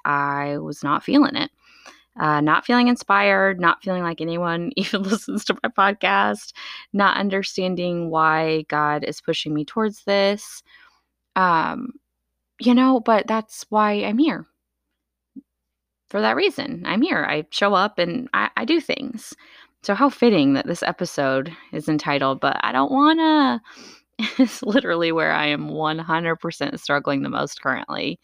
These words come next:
I literally feel like I can't even say that title without having that total child whiny voice, um, which is super mature of me, but that's, I really need to get the point across that that is truly how I feel.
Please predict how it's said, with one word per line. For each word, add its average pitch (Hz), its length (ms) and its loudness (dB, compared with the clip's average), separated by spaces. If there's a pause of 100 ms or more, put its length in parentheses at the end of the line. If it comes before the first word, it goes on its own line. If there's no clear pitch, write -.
(500)
I 170 80 -2
literally 202 340 2
feel 185 180 -2
like 165 220 0
I 151 100 0
can't 151 280 -4
even 143 280 -2
say 139 160 -2
that 135 220 -4
title 139 480 -2
without 127 640 0 (1000)
having 143 340 0
that 131 180 -2
total 135 600 2
child 131 460 0
whiny 123 360 0
voice, 123 720 -4
um, 139 360 0
which 156 220 -4
is 156 120 -4
super 139 280 0
mature 143 360 0
of 156 180 -2
me, 190 200 -2
but 170 260 0
that's, 139 360 -4
I 151 60 0
really 139 280 2
need 135 140 2
to 135 60 -6
get 127 180 -4
the 135 80 -4
point 131 220 -4
across 123 440 -2
that 113 220 -2 (500)
that 151 220 0
is 143 140 -2 (120)
truly 156 460 0
how 131 200 2
I 113 100 -2
feel. - 460 -6